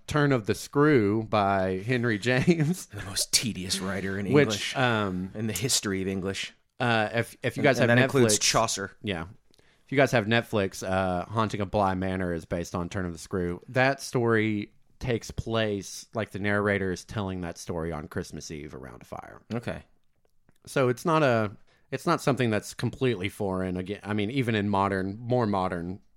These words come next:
Speaker 1: times, but let's
Speaker 2: We're,
Speaker 1: jump in.
Speaker 2: well, look, we're on a, this
Speaker 1: Yeah.
Speaker 2: is, of course, a podcast about horror movies.
Speaker 1: Yes.
Speaker 2: What is this story's claim to being a horror story?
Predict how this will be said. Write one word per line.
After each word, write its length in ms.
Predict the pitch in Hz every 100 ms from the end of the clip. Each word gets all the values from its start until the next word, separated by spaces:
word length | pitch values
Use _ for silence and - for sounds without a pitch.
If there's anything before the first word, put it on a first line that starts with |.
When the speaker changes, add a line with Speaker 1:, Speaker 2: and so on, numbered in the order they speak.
| _
Speaker 1:
times, 440 | - 98 87 90 -
but 280 | 90 82 - _ _ - - _ -
let's 160 | 156
Speaker 2:
We're, 20 | 190
Speaker 1:
jump 220 | 233 196
in. 120 | 208
Speaker 2:
well, 180 | 165 170
look, 180 | 165 165
we're 120 | 208
on 80 | 196
a, 200 | 123 98 -
this 160 | 147
Speaker 1:
Yeah. 60 | 120
Speaker 2:
is, 120 | 113
of 100 | 110
course, 240 | - 107 -
a 40 |
podcast 460 | - 92 - 85 -
about 200 | 82 87
horror 200 | 160 104
movies. 280 | 85 -
Speaker 1:
Yes. 420 | 147 143 - - - - -
Speaker 2:
What 420 | 120 123 160 160
is 240 | 139 110
this 180 | 123 127
story's 420 | - 135 113 104
claim 380 | - 117 101 95
to 100 | 92
being 560 | 92 127 117 87 76 78 - _ _ _ -
a 80 |
horror 280 | 107 147 98
story? 400 | - - 50 -